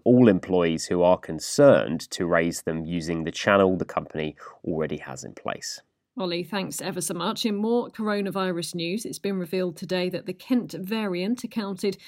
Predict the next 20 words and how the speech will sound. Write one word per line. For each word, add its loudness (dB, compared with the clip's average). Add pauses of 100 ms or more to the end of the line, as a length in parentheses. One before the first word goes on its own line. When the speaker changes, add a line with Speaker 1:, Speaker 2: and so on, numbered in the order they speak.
(200)
Speaker 2:
for -6
sixty -4
percent -4
of -4
positive -6
tests -8
among -2
care -8
home -2
residents -4
and -2
staff -4
in -2
England -2 (300)
at -4
the -4
end -4
of -8
last -8
year. -4